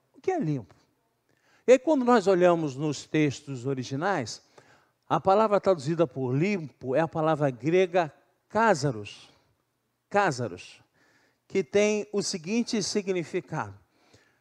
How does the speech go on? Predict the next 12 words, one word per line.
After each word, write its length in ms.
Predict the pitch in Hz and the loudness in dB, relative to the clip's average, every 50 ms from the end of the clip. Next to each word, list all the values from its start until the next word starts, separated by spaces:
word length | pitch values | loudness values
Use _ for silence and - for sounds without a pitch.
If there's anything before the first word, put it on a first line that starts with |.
| _ _ _ _ _ _ - | _ _ _ _ _ _ -8
O 120 | 156 151 | -8 -6
seguinte 420 | - - 170 151 170 190 196 - - | -4 -4 -4 -2 -2 -4 -4 -4 -6
prefini-, 500 | - 170 170 - - 165 165 170 165 - _ _ _ 170 147 - - 151 160 160 | -4 -4 -4 -4 -6 -10 -8 -8 -10 -10 _ _ _ -20 -20 -16 -10 -8 -8 -8
significado, 840 | - - 170 165 170 160 - - 156 - - 147 135 123 123 117 - - | -4 -4 -4 -2 -2 -4 -4 -8 -16 -8 -4 -2 -2 -2 -2 -6 -8 -2
é 100 | - 196 | 0 0
a 60 | 190 | 0
roupa 600 | 180 151 120 135 208 262 294 285 - - 214 196 160 | 0 -2 0 2 4 4 4 2 0 2 2 0 2
suja 600 | - - - - - 240 277 294 269 208 240 226 | 0 -6 -12 -8 -4 0 0 2 2 2 0 0
que 200 | - - 185 151 | 0 0 -4 -4
foi 520 | - - - 185 202 233 269 302 277 240 - _ _ _ _ _ _ _ _ | -4 -4 0 4 4 6 4 4 2 -6 -8 _ _ _ _ _ _ _ _
lavada. 580 | 143 147 170 170 - - 147 143 160 139 - - 90 - _ _ _ _ _ _ _ _ _ _ _ _ _ _ _ _ _ _ _ _ _ _ _ _ _ _ _ _ _ _ _ _ _ _ _ _ _ _ _ _ _ _ _ _ _ - | -8 -8 -6 -6 -6 -6 -4 -6 -6 -6 -10 -16 -20 -20 _ _ _ _ _ _ _ _ _ _ _ _ _ _ _ _ _ _ _ _ _ _ _ _ _ _ _ _ _ _ _ _ _ _ _ _ _ _ _ _ _ _ _ _ _ -2
Ou 400 | - 202 190 160 135 101 - | 2 4 4 4 2 -2 -6